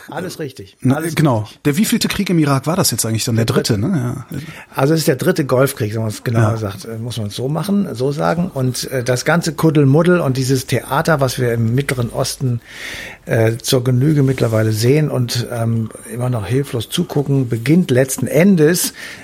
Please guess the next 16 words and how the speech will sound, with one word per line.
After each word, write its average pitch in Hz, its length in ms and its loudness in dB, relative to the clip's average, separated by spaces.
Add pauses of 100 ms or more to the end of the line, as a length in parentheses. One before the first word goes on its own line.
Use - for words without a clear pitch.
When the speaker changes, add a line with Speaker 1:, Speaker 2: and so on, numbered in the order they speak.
Speaker 1:
mit 117 120 0
dem 123 120 2
Sturz, - 760 0
ähm, 120 640 0
des 113 400 -2
Schah 117 280 0
von 120 180 0
Persiens 139 640 2
und 123 140 -2
dem, 113 260 2 (540)
äh, 117 160 0
der 107 260 0
Rückkehr 127 560 2
von 110 400 0
Ayatollah 113 560 0
Khomeini. 131 640 2